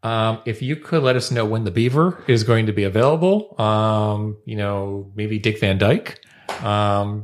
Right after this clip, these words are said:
you know, we are <laughs> looking for, uh, in-, individuals of that candidate.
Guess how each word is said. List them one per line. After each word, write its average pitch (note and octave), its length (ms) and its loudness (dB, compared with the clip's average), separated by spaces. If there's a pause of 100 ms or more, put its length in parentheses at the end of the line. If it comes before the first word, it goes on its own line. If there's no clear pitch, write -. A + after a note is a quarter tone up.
you G#2+ 100 -4
know, G2 100 4
we A2+ 260 0
are G#2+ 140 4
<laughs> - 20 0
looking G#2+ 540 0
for, G2 540 0
uh, F2 260 -6 (260)
in-, B2+ 260 -4
individuals A2+ 540 -4
of G2 240 -12
that G2 320 -6
candidate. G#2 640 -6